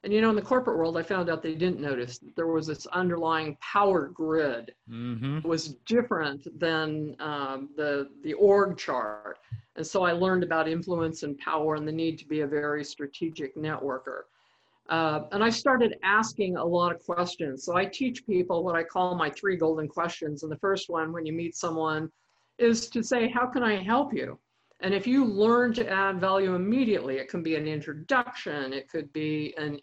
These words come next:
Speaker 1: invite. You know, I invite people to events at the White House if I can't go, or different places, uh, sharing an article.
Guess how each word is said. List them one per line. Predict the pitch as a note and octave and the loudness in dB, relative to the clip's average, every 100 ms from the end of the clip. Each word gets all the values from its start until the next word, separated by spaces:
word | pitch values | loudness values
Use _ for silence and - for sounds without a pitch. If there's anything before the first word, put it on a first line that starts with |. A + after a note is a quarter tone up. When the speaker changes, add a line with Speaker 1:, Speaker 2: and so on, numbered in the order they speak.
| - | 2
Speaker 1:
invite. | G#3+ G#3+ F3 C#3+ C3+ A#2+ - | 6 6 4 2 0 -2 -4
You | D#3 | -4
know, | D3+ | 0
I | D#3+ | 0
invite | E3+ E3 D#3 D3+ | 0 0 0 -2
people | - F3 D#3+ D#3+ | -6 -2 0 -2
to | E3 | -2
events | D3 D#3+ D#3+ - | -2 -2 -4 -6
at | |
the | - D3 | -8 0
White | G#3+ E3+ | 0 0
House | D#3+ C#3 C#3 - | -4 -6 -8 -8
if | D3 - | -8 -4
I | D3+ | -4
can't | C#3+ D#3+ D3 | -4 -8 -8
go, | C#3+ C#3 C#3 | -6 -4 -2
or | C#3+ | -4
different | C#3+ D#3 D3+ B2+ | -4 -6 -8 -6
places, | D3 C#3 D3+ C3+ - _ _ _ _ _ _ | -4 -4 -4 -8 -10 _ _ _ _ _ _
uh, | - E3 D#3+ D#3 D#3 D#3 | -2 2 2 2 0 -2
sharing | - A3+ G#3+ G3 | 2 4 4 2
an | F3 F3+ | -2 0
article. | F#3 G3+ G3 E3 B2+ C#3 | 2 2 0 -2 -4 -6